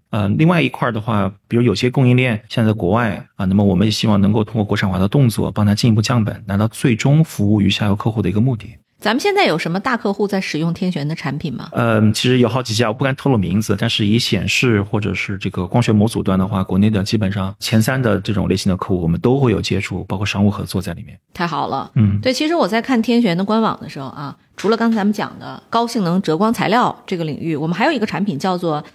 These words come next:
Speaker 2: 纳米压印胶。对，这五个字儿我全认识，但我完全不知道这是个啥。
Speaker 1: <laughs>
Speaker 2: 对。<laughs> 能不能请二位给我们科普一下，啥叫纳米压印胶？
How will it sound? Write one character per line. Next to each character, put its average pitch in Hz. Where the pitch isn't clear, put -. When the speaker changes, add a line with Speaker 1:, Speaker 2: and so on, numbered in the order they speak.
Speaker 2:
纳 254
米 151
压 175
印 190
胶。 165
对， 185
这 269
五 233
个 180
字 214
儿 233
我 170
全 165
认 226
识， 180
但 208
我 170
完 147
全 233
不 -
知 -
道 165
这 170
是 170
个 180
啥。 -
Speaker 1:
<laughs> -
Speaker 2:
对。 214
<laughs> -
能 226
不 311
能 269
请 214
二 208
位 208
给 202
我 208
们 165
科 -
普 -
一 -
下， 117
啥 165
叫 277
纳 220
米 165
压 165
印 165
胶？ 135